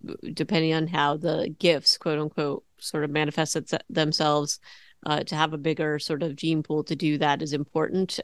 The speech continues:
Um, so, uh, so there's that. Um, I also, I, I forgot that one of the things with Carlotta in terms of, like, again, the,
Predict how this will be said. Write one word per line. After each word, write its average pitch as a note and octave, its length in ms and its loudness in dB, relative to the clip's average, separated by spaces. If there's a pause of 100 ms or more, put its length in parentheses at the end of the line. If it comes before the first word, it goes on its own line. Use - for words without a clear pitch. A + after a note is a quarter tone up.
Um, D3 480 0 (600)
so, D3+ 640 4 (160)
uh, - 180 -4 (160)
so F3 240 -2
there's D#3 340 4
that. - 400 -2 (120)
Um, D#3+ 680 0 (680)
I F#3 120 2
also, F3 640 2 (120)
I, F3 100 4
I E3 300 -2
forgot D#3+ 520 2 (140)
that D3+ 300 -2
one E3 240 2
of E3+ 120 0
the D#3 80 0
things D#3+ 240 0
with D3+ 120 -4
Carlotta D3+ 520 2
in D3+ 120 0
terms D3 280 -2
of, D3 120 -2
like, C#3+ 280 -2 (360)
again, D3+ 500 2
the, D3+ 140 -4